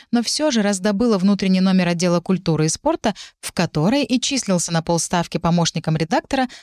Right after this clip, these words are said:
Москвин Егор Андреевич. Мой бывший одноклассник с большим трудом вспомнил меня, но выйти в холл всё же согласился. Это хорошо. Не пришлось брать здание редакции штурмом.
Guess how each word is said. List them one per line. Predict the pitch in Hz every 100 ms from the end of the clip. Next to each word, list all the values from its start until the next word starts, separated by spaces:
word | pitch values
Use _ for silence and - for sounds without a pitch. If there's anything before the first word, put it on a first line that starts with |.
| _
Москвин | 202 175 - 165 185 311
Егор | 208 160 147 175
Андреевич. | 180 151 127 117 - - - _ _ _ _ _
Мой | 180 165
бывший | 160 156 165
одноклассник | 147 160 175 185 - 175
с | 151
большим | 156 - 165
трудом | 180 185 185
вспомнил | 151 - 165 156 156
меня, | 165 202 285 - - -
но | 226 208
выйти | 214 -
в | 294
холл | - 196 233
всё | - 170
же | 180
согласился. | - 202 233 226 131 139 - - - _ _ _ -
Это | 180
хорошо. | 170 170 156 - 131 131 _ _ -
Не | 180
пришлось | 175 165 190 185
брать | 165 185 165
здание | 160 175 175
редакции | 165 165 170 165 170
штурмом. | 165 - 196 131 131